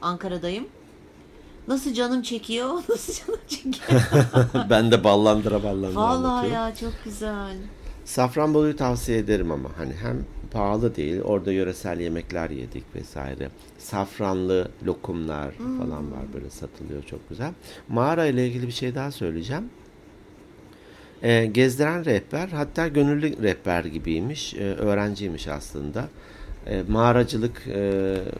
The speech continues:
Speaker 2: kol, kol demeyeyim de ne denir, uğraşları da oluyor ya, üniversitelerde bir takım şeyler var.
Speaker 1: Kulüpler
Speaker 2: E,
Speaker 1: gibi mi
Speaker 2: fotoğraf
Speaker 1: okulda?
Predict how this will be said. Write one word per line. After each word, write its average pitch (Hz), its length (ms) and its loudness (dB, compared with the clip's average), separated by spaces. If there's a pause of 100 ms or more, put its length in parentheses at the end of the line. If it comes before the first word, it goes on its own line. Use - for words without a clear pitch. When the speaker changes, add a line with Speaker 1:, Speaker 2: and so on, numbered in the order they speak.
(400)
Speaker 2:
kol, 98 320 2 (280)
kol 104 240 2
demeyeyim 117 400 -2
de 87 140 -4
ne 90 160 -4
denir, 101 220 -4
uğraşları 101 640 -2
da 101 40 -2
oluyor 113 260 -2
ya, 98 60 0
üniversitelerde 87 760 -4
bir 90 80 -14
takım 92 320 -6 (440)
şeyler 90 360 -2
var. 76 280 -6 (760)
Speaker 1:
Kulüpler 254 480 6
Speaker 2:
E, 381 40 4
Speaker 1:
gibi 214 200 2
mi 202 80 0
Speaker 2:
fotoğraf 185 300 6
Speaker 1:
okulda? 190 200 0